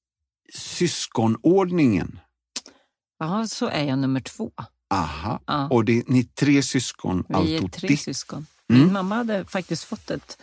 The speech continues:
Speaker 2: en liten pojke som inte överlevde något år innan mig, eller något sånt där.
Speaker 1: Ah.
Speaker 2: Ja, så det var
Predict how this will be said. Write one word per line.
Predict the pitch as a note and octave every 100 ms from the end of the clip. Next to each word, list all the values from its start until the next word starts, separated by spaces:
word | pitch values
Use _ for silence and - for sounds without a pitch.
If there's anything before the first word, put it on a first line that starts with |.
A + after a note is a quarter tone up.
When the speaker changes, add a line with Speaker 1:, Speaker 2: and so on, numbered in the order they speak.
| - - - - - - _ _ -
Speaker 2:
en | E3 D#3 D3+ C#3+
liten | D3 D3 - D3+
pojke | - - - -
som | - - - -
inte | E3+ D3+ -
överlevde | - F2 - - E3 G3 - C3 _ -
något | - - -
år | - D3 D3+
innan | C3+ C3+ C#3
mig, | - - - -
eller | - B2
något | A2 - -
sånt | - -
där. | -
Speaker 1:
Ah. | G#2 C#3 C3+
Speaker 2:
Ja, | - D3+ D#3 _
så | - D3
det | C#3+
var | D3+ D#3